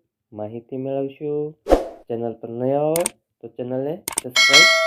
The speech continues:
કરી દેજો. પાકનું નામ નીચો વાવ, ઊંચો વાવ. ડુંગળી એકોતેર થી બસો છોતેર, ડુંગળી સફેદ બસો છ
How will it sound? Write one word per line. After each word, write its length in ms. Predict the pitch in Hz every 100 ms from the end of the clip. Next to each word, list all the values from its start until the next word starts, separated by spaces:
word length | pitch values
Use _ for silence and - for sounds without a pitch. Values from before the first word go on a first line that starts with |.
| -
કરી 280 | - 113 110
દેજો. 300 | 110 110 110 - _ _ _ _ _ _ _ _ _ _ _ _
પાકનું 360 | 131 127 - 117
નામ 180 | 127 147 170 _ _ _ _ _ _
નીચો 320 | 110 107 - 135
વાવ, 200 | 139 156 - _ _ _
ઊંચો 260 | 170 170 156
વાવ. 360 | 110 110 110 110 113 _ _ _ _ 131
ડુંગળી 480 | 160 165 135 117 113 - _
એકોતેર 480 | 175 - 165 - 113 -
થી 300 | - 113 113 117 123 _
બસો 300 | 120 120 127
છોતેર, 840 | 123 131 123 - 135 135 139 135 135 _ _ _ _ _ _ _ _ -
ડુંગળી 360 | 113 123 135
સફેદ 520 | 151 151 151 131 120 123 _
બસો 300 | - 127 127
છ 120 | 143